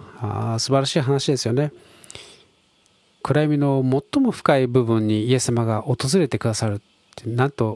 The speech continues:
おー、素晴らしいことでしょうか。まあ、我々はですね、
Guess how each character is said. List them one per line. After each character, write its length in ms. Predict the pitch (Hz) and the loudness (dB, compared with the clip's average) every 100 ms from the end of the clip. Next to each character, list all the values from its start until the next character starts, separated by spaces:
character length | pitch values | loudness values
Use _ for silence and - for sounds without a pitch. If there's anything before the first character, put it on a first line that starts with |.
| - - | -8 -8
お 760 | 110 98 101 101 107 113 117 | -6 -4 -4 -6 -6 -6 -8
ー、 0 | 110 - - _ _ _ _ _ _ _ _ _ | -10 -18 -20 _ _ _ _ _ _ _ _ _
素 200 | - 113 | -6 -2
晴 80 | 110 | -2
ら 80 | |
し 420 | 104 110 101 95 - | -2 -4 -4 -6 -10
い 40 | |
こ 160 | - - | -14 -10
と 100 | 107 | -6
で 100 | 101 | -4
し 100 | - | -2
ょ 60 | |
う 40 | 101 | -4
か。 180 | 95 - _ _ _ _ _ _ _ _ _ _ _ _ _ _ _ - _ _ _ _ _ _ _ _ _ _ _ _ _ _ _ - | -6 -10 _ _ _ _ _ _ _ _ _ _ _ _ _ _ _ -20 _ _ _ _ _ _ _ _ _ _ _ _ _ _ _ -2
ま 100 | 123 | 0
あ、 20 | |
我 200 | 120 131 | 2 2
々 140 | 131 | 2
は 80 | 135 | 0
で 80 | 113 | -2
す 140 | - | -2
ね、 280 | 135 123 - | 0 -2 -4